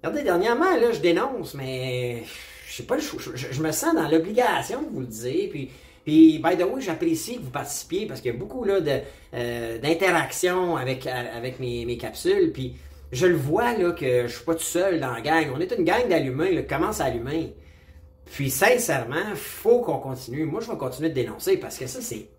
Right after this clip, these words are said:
inacceptable. Puis c'est surtout que y a, y a,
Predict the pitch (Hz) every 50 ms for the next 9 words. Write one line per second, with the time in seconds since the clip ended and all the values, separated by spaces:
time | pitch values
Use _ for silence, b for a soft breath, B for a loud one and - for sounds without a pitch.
0 | _ - 240 240 220 160 151 170 185 196 - - - 120 - - - - - 123
1 | 139 160 165 160 135 110 107 107 - - - - - - - 156 165 175 165 339
2 | 175 175 - 165 160 165 175 185 190 202 202 202 - - _ _ _ _ _ _
3 | _ _ _ _ _ 131 139 147 131 127 139 147 147 147 143 143 143 139 139 139
4 | 135 135 135 131 131 - - -